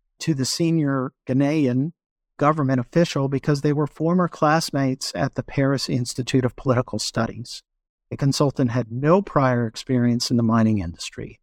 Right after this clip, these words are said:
You can tell where this story is gonna go with that consultant.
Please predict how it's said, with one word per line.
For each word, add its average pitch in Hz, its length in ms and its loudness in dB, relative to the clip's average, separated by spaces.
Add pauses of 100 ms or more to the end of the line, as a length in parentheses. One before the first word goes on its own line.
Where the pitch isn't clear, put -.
(200)
You - 80 -20
can 131 140 -2
tell 131 260 4
where 117 140 2
this 143 160 2
story 127 340 0
is 110 120 -2
gonna 117 180 2
go 110 160 0
with 110 200 -6
that 110 200 0
consultant. 113 560 -6